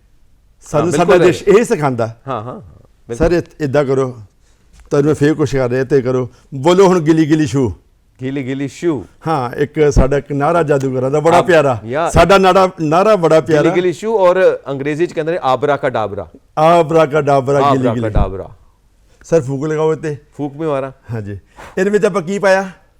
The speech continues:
Speaker 2: ਇਹਦੇ ਵਿੱਚ ਤਿੰਨ ਕੱਪੜੇ ਪਾਏ ਨੇ।
Speaker 1: ਹਾਂਜੀ, ਤਿੰਨ
Speaker 2: ਇੱਕ
Speaker 1: ਅਲੱਗ-ਅਲੱਗ
Speaker 2: ਹਰੇ
Speaker 1: ਤਰ੍ਹਾਂ ਦੇ।
Speaker 2: ਰੰਗ ਦਾ, ਬਸੰਤੀ ਰੰਗ ਦਾ, ਚਿੱਟੇ ਰੰਗ ਦਾ, ਉਹਦੇ ਉੱਤੇ ਅਸ਼ੋਕ ਚੱਕਰ ਬਣਿਆ ਹੋਇਆ।
Speaker 1: ਜੀ, ਜੀ।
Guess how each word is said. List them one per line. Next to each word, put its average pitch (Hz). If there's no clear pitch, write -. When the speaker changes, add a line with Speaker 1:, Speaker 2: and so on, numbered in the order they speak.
Speaker 2:
ਇਹਦੇ 127
ਵਿੱਚ 127
ਤਿੰਨ 131
ਕੱਪੜੇ 127
ਪਾਏ 123
ਨੇ। 123
Speaker 1:
ਹਾਂਜੀ, 117
ਤਿੰਨ 180
Speaker 2:
ਇੱਕ 208
Speaker 1:
ਅਲੱਗ-ਅਲੱਗ 156
Speaker 2:
ਹਰੇ 139
Speaker 1:
ਤਰ੍ਹਾਂ 131
ਦੇ। 143
Speaker 2:
ਰੰਗ 143
ਦਾ, 170
ਬਸੰਤੀ 117
ਰੰਗ 135
ਦਾ, 151
ਚਿੱਟੇ 127
ਰੰਗ 123
ਦਾ, 143
ਉਹਦੇ 139
ਉੱਤੇ 123
ਅਸ਼ੋਕ 113
ਚੱਕਰ 107
ਬਣਿਆ 85
ਹੋਇਆ। -
Speaker 1:
ਜੀ, 135
ਜੀ। 107